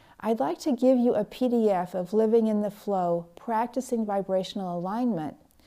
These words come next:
so if you go to my website, meditationintro dot com, and leave your contact information,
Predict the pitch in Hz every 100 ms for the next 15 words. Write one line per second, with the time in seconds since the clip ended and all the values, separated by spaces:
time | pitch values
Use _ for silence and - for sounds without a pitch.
0 | - - - - 240 240 247 247 269 269
1 | 208 190 196 226 220 - 175 160 - -
2 | _ - 196 208 208 226 208 - 190 214
3 | 214 208 180 170 - - 240 208 165 170
4 | - - 202 214 214 190 185 202 226 262
5 | 214 190 190 185 185 185 208 220 190 170
6 | 180